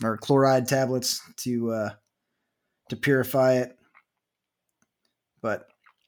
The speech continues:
the, the big thing is just have a way to do it. Uh, there's all kinds of, um, Steri-Pens, the, uh, M S R makes a, a purifying kit. Like, there's, there's tons of commercial, uh, purifiers out there, but make sure you have at least more than one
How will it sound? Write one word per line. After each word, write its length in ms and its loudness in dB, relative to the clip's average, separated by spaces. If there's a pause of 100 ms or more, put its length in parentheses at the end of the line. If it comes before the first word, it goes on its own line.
(420)
the, 240 0
the 80 0
big 200 4
thing 200 4
is 260 0
just 180 -4
have 180 0
a 40 -2
way 260 -2
to 180 -4
do 220 -2
it. 120 -6
Uh, 300 -2
there's 520 -2 (200)
all 100 4
kinds 320 2
of, 220 -2
um, 580 0 (1300)
Steri-Pens, 1080 4
the, 520 -4
uh, 380 -2 (880)
M 140 2
S 120 4
R 160 8
makes 300 2
a, 220 4
a 60 2
purifying 540 2
kit. 320 4
Like, 160 -2
there's, 320 -4 (100)
there's 460 -2 (220)
tons 280 4
of 220 0
commercial, 640 0
uh, 160 -2
purifiers 580 -2
out 160 -2
there, 280 -4
but 240 -12
make 180 -8
sure 140 -4
you 60 0
have 180 -2
at 80 -6
least 240 -4
more 140 -2
than 120 -4
one 380 -4